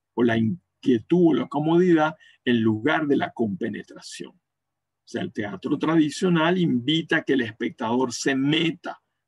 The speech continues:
dentro del acontecimiento, que borre la relación con la realidad real para que entre en el, la realidad del drama y se deje involucrar y se deje afectar por lo que está pasando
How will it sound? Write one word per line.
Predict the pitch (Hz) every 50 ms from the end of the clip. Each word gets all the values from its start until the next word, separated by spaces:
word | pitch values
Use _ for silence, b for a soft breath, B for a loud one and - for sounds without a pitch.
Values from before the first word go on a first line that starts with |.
| _ _ _
dentro | - 107 127 117 110 104 90 113 120 127 131
del | 131 147
acontecimiento, | - - - 120 120 113 - 123 120 - - 151 160 170 170 156 139 135 131 - - 151 - _
que | 120 117
borre | 113 113 123 143 143 160 160 151 131 110 123 120 113 - _ _ _ _ _ _ _ _ -
la | - 123 120
relación | 120 120 120 117 110 - - - 117 104
con | 101 117 117
la | 131 139
realidad | 139 143 131 131 135 135 135 127 127 120 - -
real | 143 151 156 160 151 151 170 190 208 - _ _ _ _ _
para | _ 131 117 117 113 -
que | _ - 110 110 113 123 156
entre | 170 170 170 135 123 117
en | 113 110
el, | 113 113 -
la | 120 120
realidad | 107 104 113 104 107 110 117 113 117 110 113
del | 117 120 120
drama | 117 123 120 117 113 107 104 113 131 - _ _ _ _ _
y | - 131 123
se | - - 123 113
deje | 113 113 113 113 110 117 139
involucrar | 143 131 127 139 135 135 135 139 - - 160 151 139 123 131 135 147 - - _ _ _ _ _
y | - - -
se | - 151 131
deje | 123 117 107 117 107
afectar | 104 - - 131 123 - _ - - - - 165 -
por | - 170 151
lo | 139 120
que | - 190
está | - _ - -
pasando | - - - - - - 107 107 110 113 113 113 113